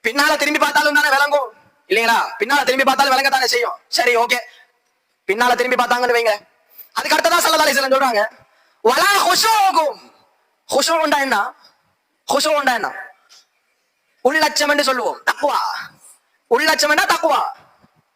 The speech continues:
உங்கள்கிட்ட உள்ள கேட்கிற தக்குவா கூட எனக்கு மறைவானதல்ல. பின்னுக்குள்ளவங்களை திரும்பி பார்த்தாலும் விளங்குது என்று சொல்லி சொல்லலாம், ஆனா உள்ள கேட்கிற தக்குவாவை எப்படி சொல்றது? எப்படி எடை போடுறது? எதை வச்சு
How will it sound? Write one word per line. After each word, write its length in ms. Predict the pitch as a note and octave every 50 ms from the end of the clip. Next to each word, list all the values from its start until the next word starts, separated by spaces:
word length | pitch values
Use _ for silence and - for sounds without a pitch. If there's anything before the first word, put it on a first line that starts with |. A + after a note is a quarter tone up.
| _ _ _ _ - - - - - - _ _ -
உங்கள்கிட்ட 280 | F3+ G#3 A#3+ B3 B3+ A#3 A3
உள்ள 220 | A3+ B3 B3 B3 B3 B3
கேட்கிற 260 | B3 A#3+ A#3 B3 A#3+ A3+ A#3
தக்குவா 280 | A3 - B3+ C4 C4+ B3+ B3+ B3+ A#3+
கூட 180 | C4 C#4 D4 C#4
எனக்கு 200 | B3+ B3+ B3 B3 A#3+ A#3
மறைவானதல்ல. 720 | A3+ A#3 A#3+ B3 A#3+ A#3 A#3 A#3+ B3 A3+ G#3+ G#3 G3+ G3 G3+ G#3 G#3 G3+ F#3+ F3+ - - - - - _ _ _ _ _ _ _ _ _ _ _ _ _ -
பின்னுக்குள்ளவங்களை 580 | G3+ G#3+ C#4 D4 C#4 D4+ D4+ C#4+ D4 C#4+ - D4+ C#4
திரும்பி 140 | C#4+ D4+
பார்த்தாலும் 380 | D#4 D4+ D4+ D#4 D4+ D#4 D#4 D4
விளங்குது 300 | C#4 D4 D4 D4 D4 D4
என்று 100 | D4 C#4+ C4+
சொல்லி 140 | D4 D4 D4 D4
சொல்லலாம், 320 | C#4+ D4 C#4+ C4 A#3+ - -
ஆனா 180 | - G3 A#3 B3+ B3 B3+
உள்ள 140 | C4+ C#4
கேட்கிற 260 | D4 D4+ D4 D4 C#4+ C#4 C4
தக்குவாவை 340 | B3+ - G#3+ D4+ D4 D4+ C#4+ C#4
எப்படி 160 | C#4 D4 D4 D4 D4
சொல்றது? 300 | C#4+ C#4+ C#4+ C#4 C4 A#3 G3 - - _ _ _ - A#3
எப்படி 200 | B3+ B3+ D#4+ D#4+ D#4 D#4
எடை 120 | D#4 E4
போடுறது? 380 | D#4+ D#4+ E4 E4+ E4 E4 D#4 D4+ C#4 C4+
எதை 140 | C#4+ D#4 F4 E4+
வச்சு 180 | F4 F4 - G4